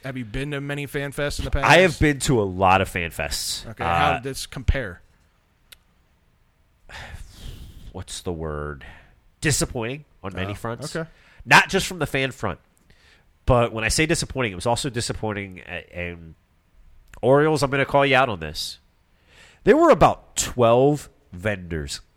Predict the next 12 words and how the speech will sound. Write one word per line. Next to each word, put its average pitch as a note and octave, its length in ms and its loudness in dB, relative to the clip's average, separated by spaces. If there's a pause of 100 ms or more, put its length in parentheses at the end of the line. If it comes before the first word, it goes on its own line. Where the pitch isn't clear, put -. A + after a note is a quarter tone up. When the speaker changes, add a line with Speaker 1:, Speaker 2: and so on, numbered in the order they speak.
(640)
Speaker 2:
outside F2+ 680 -2 (180)
of G2 180 -4
people G#2+ 300 -4
associated F2 420 -4
with D#2+ 100 -10
the E2 80 -10
Orioles. A#1 400 -14 (920)
That's A#2+ 420 2
it. F2+ 160 -6 (500)
Speaker 1:
Wow. D#2 280 -14 (640)
Speaker 2:
Usually G3+ 560 2
it's - 360 -6